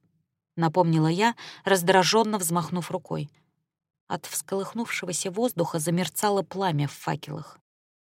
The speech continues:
Развернувшись, я быстро достигла двери и схватилась за круглую ручку. Потянув на себя,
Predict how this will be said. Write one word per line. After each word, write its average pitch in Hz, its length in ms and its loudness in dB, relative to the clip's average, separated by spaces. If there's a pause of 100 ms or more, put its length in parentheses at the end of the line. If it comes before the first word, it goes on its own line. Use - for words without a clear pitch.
(800)
Развернувшись, 226 840 6
я 247 140 8
быстро 214 460 4
достигла 190 580 4
двери 226 400 6
и 226 220 0
схватилась 220 800 4
за 180 140 2
круглую 233 480 0
ручку. 156 540 -4 (460)
Потянув 202 460 2
на 202 80 0
себя, 247 420 0